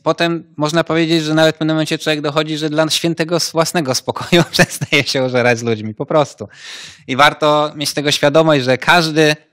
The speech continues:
każdy, że tak powiem, pojedynek na miecze, który podejmujesz z drugim człowiekiem, będzie się niósł echem. I moim zdaniem warto mieć tego świadomość i to nie znaczy, żeby nigdy tych pojedynków nie podejmować, ale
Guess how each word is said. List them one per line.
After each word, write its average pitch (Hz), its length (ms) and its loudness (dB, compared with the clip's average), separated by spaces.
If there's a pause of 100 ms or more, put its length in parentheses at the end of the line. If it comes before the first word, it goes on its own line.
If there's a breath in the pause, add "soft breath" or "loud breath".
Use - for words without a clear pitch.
(360)
każdy, 147 320 2
że 139 120 -2
tak 147 200 0
powiem, 143 480 0 (500)
pojedynek 147 600 4
na 139 120 0
miecze, 143 360 0
który 127 280 -6
podejmujesz 135 600 -2
z 127 40 -10
drugim 135 280 2
człowiekiem, 135 580 2 (520)
będzie 147 260 2
się 147 160 2
niósł 151 220 2
echem. 131 360 0 (580)
I 120 60 -2
moim 151 260 4
zdaniem 160 560 0 (600)
warto 139 240 2
mieć 151 140 0
tego 151 180 -2
świadomość 165 760 0
i 147 40 -10
to 170 80 -2
nie 175 140 0
znaczy, 175 260 -4
żeby 170 180 -6
nigdy 165 220 -4
tych 160 180 -12
pojedynków 160 440 -2
nie 151 120 0
podejmować, 139 600 2
ale 131 360 0